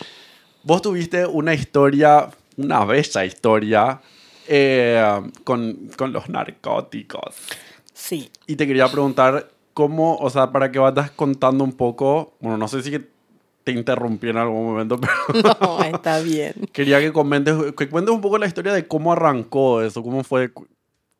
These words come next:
Speaker 1: tu primera vez.
Speaker 2: Bueno, em, teníamos una previa antes de empezar el podcast, ¿verdad?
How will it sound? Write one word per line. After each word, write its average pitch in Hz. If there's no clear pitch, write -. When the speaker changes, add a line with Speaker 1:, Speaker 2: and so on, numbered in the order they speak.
Speaker 1:
tu 131
primera 120
vez. 101
Speaker 2:
Bueno, 170
em, 170
teníamos 214
una 214
previa 175
antes 202
de 208
empezar 180
el 196
podcast, 165
¿verdad? 170